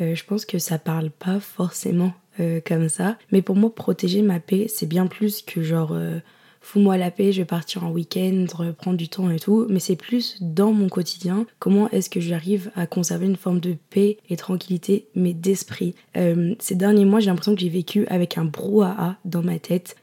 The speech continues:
Euh, c'était vraiment de l'anxiété omniprésente. J'ai l'impression que j'avais toujours le cœur serré, un truc, euh, une liste de to-do list où j'étais dépassée, même si des fois, j'avais plus rien dessus, j'arrivais à faire mes tâches. J'avais quand même cette anxiété,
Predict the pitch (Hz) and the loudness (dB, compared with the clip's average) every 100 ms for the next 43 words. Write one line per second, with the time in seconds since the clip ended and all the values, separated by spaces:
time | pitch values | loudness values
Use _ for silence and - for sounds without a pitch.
0 | - 165 160 160 165 190 - 170 185 175 | -4 -2 -2 -2 -2 -4 -6 0 2 4
1 | 208 190 180 180 185 - 165 190 190 - | 4 4 2 2 -2 -4 -2 0 -2 0
2 | 185 185 185 - 170 165 170 - _ - | 0 2 0 -2 -4 -4 -6 -12 _ -8
3 | - 175 180 185 180 190 220 214 180 170 | -4 -2 -2 -2 -2 -4 0 0 0 -4
4 | - 185 214 190 170 196 190 - 185 175 | -6 -2 2 2 0 -4 -6 -4 -2 0
5 | 180 - 175 175 - 196 - 180 170 175 | 0 0 -4 -4 -4 -2 -2 -2 0 -2
6 | - - 202 190 220 202 196 180 190 202 | -8 -2 4 6 4 4 0 -2 0 0
7 | 202 - 190 175 - 175 190 202 - 226 | 0 -2 -4 -4 -4 -4 -2 -2 2 4
8 | 202 202 - 285 220 - 240 202 185 175 | 6 2 0 -4 -4 -2 -2 0 0 0
9 | 170 160 - 180 220 233 202 - 214 208 | -2 -4 -4 -2 0 0 -2 -4 -2 -2
10 | 180 180 202 185 190 180 170 190 208 - | -2 -2 -2 -2 0 2 2 0 -2 -4
11 | - 180 180 202 220 208 - 190 - 196 | 0 0 2 2 2 0 0 -2 -2 -4
12 | - 202 | 2 2